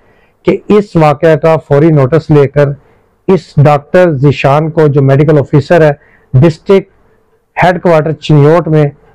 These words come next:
जिसने ये घटिया हरकत की है माह रमज़ान मुबारक के दरमियान,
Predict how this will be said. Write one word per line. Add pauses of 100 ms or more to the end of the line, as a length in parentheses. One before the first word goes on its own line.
(220)
जिसने
ये
घटिया
हरकत
की
है
माह
रमज़ान
मुबारक
के
दरमियान,